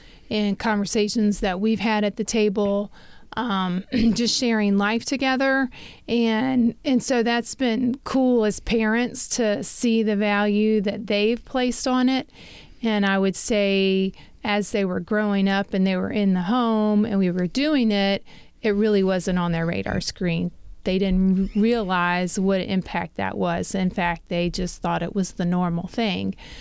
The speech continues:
And it really wasn't until they went away to school and started doing life on their own and realized that time was valuable and, um,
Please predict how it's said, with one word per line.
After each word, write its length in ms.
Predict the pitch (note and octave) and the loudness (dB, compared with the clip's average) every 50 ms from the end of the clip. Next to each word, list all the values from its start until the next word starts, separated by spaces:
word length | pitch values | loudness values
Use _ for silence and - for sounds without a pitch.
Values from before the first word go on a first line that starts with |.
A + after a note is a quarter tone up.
| - - - - - - | -18 -18 -18 -20 -18 -10
And 200 | - A3+ G3+ G3 | -4 -2 0 0
it 100 | F#3+ - | 0 0
really 260 | G#3+ G#3 G#3 G3 F#3+ F3+ | 0 0 0 2 0 0
wasn't 380 | F3 F#3 F#3 F3+ - F#3+ F3+ | 0 0 -2 -2 0 0 0
until 380 | F3+ E3+ E3 - G3+ F3+ F3 F3 | 0 0 -2 -2 -2 -2 0 0
they 160 | F3 E3+ E3+ | -2 -2 -2
went 220 | E3+ F3+ F3 E3+ | -2 -2 -2 -2
away 240 | F3 F#3 F#3 E3+ E3+ E3+ | -2 -2 -2 -2 -2 -2
to 120 | F#3+ F#3 | -4 -6
school 880 | - - - - - - C4+ B3 A#3 A3+ A3 G#3 G#3 G#3 G3+ G3+ G#3 | -6 -6 -6 -6 -2 0 0 2 2 2 4 4 4 4 4 2 2
and 720 | - - F#3+ F3 E3+ E3+ E3 E3 E3 E3 E3+ E3+ F3 F3 - | 0 0 0 0 0 0 -2 -2 -2 -2 -2 -2 -4 -4 -6
started 540 | - - G#3+ F#3 F3 E3 E3 E3 D#3+ E3 | -6 -4 -2 -2 0 0 0 0 -2 -2
doing 640 | - - F3+ F3+ F3 F3 E3+ E3+ E3 E3+ E3 F#3 G3 | -2 -2 0 0 2 2 0 0 0 0 -2 0 0
life 240 | F#3 F3+ E3+ E3+ E3 - | 0 0 -2 -4 -6 -6
on 120 | F3+ E3+ | -4 -4
their 200 | E3 E3+ - - | -2 -4 -4 -2
own 540 | - A3 A3 G#3+ G#3 G3+ G3+ G3 G3 G3 G3 - - - - - - - - - - - - - | -2 0 0 0 2 2 2 2 2 2 0 -2 -6 -20 -20 -20 -18 -18 -20 -20 -20 -20 -14 -6
and 380 | - G3+ G3 G3 G3 F#3+ F#3 F#3 | -2 0 0 2 2 2 2 2
realized 800 | F#3+ F#3+ F#3 F3+ F3 F3 E3+ E3+ E3+ F3 E3+ - - - - - - - | 2 0 0 0 0 0 0 0 -2 -2 -4 -4 -6 -6 -8 -10 -10 -4
that 300 | - G3 F#3 F3 - - - _ - | -2 0 0 -2 -4 -8 -18 _ -14
time 460 | - - G3+ F#3 F3+ F3 F3 F3 F3 | -8 -4 -2 -2 -2 0 -2 -2 -2
was 380 | F3 F3 F3 F3 F#3 - - - | -2 0 -2 -2 -4 -4 -4 -4
valuable 1080 | G3 F#3 G3+ F#3 F3+ F3+ F#3 F3+ F#3 F3+ F3+ F3+ E3+ F3 F3+ F3+ F3+ F#3 F#3+ G#3 - C#4 | -4 -2 0 0 0 0 -2 -2 -4 -2 -2 -2 -2 0 0 0 0 -2 -2 -4 -6 -6
and, 640 | - G#3+ F#3+ F#3 F3+ F3 F3 E3+ F3 F3 F3 F3+ - | -4 -2 -2 0 0 -2 -2 -2 -2 -2 -4 -4 -4
um, 480 | G#3 G3 F3+ E3+ E3+ F#3 F#3 F#3+ G3 G3 | -4 -4 -4 -4 -4 -4 -4 -6 -6 -8